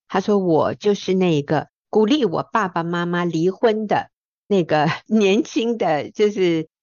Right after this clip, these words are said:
成年的孩子哈。”他说：“因为我看我爸妈一天到晚吵架，我爸爸外遇，然后我妈妈非常痛苦，我就跟他们说，与其你们一天到晚，啊，闹得不可开交，不如离婚算了。”他说：“是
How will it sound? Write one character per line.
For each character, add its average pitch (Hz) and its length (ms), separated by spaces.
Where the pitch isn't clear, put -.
成 202 320
年 190 180
的 170 100
孩 160 280
子 151 200
哈。” 160 260
他 226 100
说 226 280
：“因 233 80
为 226 80
我 175 180
看 214 280
我 170 120
爸 202 240
妈 196 200
一 220 80
天 247 180
到 233 140
晚 196 160
吵 156 240
架， 185 320
我 156 140
爸 202 200
爸 160 360
外 202 220
遇， 190 280
然 165 120
后 202 120
我 180 100
妈 180 180
妈 185 160
非 214 160
常 175 220
痛 180 240
苦， - 260
我 - 100
就 202 160
跟 208 180
他 226 120
们 202 100
说， 202 300
与 175 160
其 226 220
你 214 120
们 190 140
一 - 20
天 247 220
到 240 180
晚， 156 240
啊， 185 180
闹 226 220
得 196 120
不 208 100
可 208 180
开 196 300
交， 190 240
不 220 220
如 170 340
离 156 180
婚 180 200
算 185 320
了。” - 140
他 240 140
说： 240 260
“是 - 480